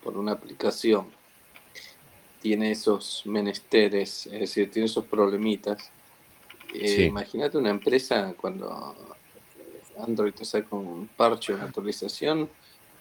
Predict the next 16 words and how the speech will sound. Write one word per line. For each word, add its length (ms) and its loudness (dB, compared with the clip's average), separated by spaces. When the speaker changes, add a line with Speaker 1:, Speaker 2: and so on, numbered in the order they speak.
Speaker 1:
eh, 360 -6
que 140 0
tiene 300 -2
que 120 0
reprogramar 800 -2
todo 300 4
para 180 0
adaptarlo 680 0
a 60 0
su 200 -8
propio 600 -4
firmware 540 -2
y, 160 -12
y, 160 -10
y 140 -2
enviarlo. 680 -6